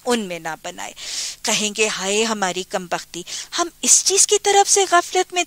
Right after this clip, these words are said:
थे, बल्कि हम तो खताकार थे। बेशक तुम और तुम्हारे माबूद जिन्हें तुम पूछते हो जहन्नुम का ईंधन है, वहाँ तुम्हें जाना है। अगर ये वाकई खुदा होते तो वहाँ ना जाते। इन सब को हमेशा इसी में रहना है।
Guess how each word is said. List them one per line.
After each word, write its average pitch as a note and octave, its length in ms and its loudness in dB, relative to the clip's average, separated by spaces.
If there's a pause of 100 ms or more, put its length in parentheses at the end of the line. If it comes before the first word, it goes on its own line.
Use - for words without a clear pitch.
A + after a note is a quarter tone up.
थे, E4 100 2 (380)
बल्कि D4 240 0
हम C#4+ 240 2
तो F4+ 160 -4
खताकार B3+ 800 0 (100)
थे। C4+ 100 0 (360)
बेशक G3+ 320 2 (140)
तुम C4 180 2
और F4 220 2
तुम्हारे G3+ 420 0
माबूद E3 540 -4
जिन्हें B3 220 0
तुम C4+ 200 -8
पूछते A#3 440 -4
हो G3 200 0
जहन्नुम B3+ 500 0
का D#4 200 2 (180)
ईंधन A3+ 480 4
है, G3+ 260 2
वहाँ A3 320 6
तुम्हें C#4 380 0
जाना G#3+ 600 4
है। G#3+ 320 0 (320)
अगर G#3+ 260 -2
ये G3 120 -4
वाकई F3+ 580 6
खुदा G3+ 340 6
होते F#3+ 440 -2
तो D#4 140 0
वहाँ G3+ 320 0
ना F#3 340 2
जाते। F3+ 420 -2 (340)
इन A#3 120 -2
सब - 280 4 (140)
को G#3 120 4
हमेशा A3 640 4
इसी G#3+ 320 2
में F#3+ 160 -2
रहना F3 340 -2
है। G#3+ 240 2